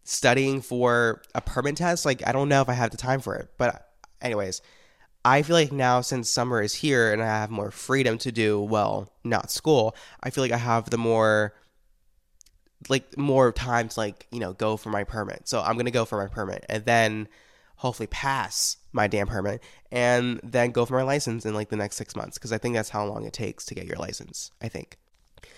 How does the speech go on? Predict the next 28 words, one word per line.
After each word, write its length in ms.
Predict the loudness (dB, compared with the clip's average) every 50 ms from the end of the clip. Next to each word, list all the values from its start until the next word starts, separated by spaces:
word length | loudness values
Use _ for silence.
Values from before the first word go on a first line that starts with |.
| -20 -12 -2 2
I 80 | 4
don't 80 | 6 8
know. 160 | 8 8 6
I 140 | 6 4 4
just 160 | 2 0 -2
haven't 240 | -2 -2 0 0 0
had 200 | 0 0 0 0
the 60 | 0
time 240 | -2 -2 -2 -2 0
to 80 | 0 0
do 160 | 2 2 2
it. 60 | 2
And 100 | 2 2
I, 160 | 0 0 0 0 -2
I 100 | -4 -2
don't 80 | 0
really 140 | 0 2 2
know 100 | 2 2
how 120 | 2 2
to 60 | 2 2
explain 500 | 0 -2 -4 -6 -4 -2 -2 0 2 2
it. 140 | 2 2
I 80 | 0 0
just 160 | 0 -2 -4
haven't 260 | -2 -2 -2 -4 -4
had 180 | -6 -6 -6 -6
the 100 | -4 -6
time 540 | -6 -6 -4 -2 -2 -2 -2 -2 -4 -6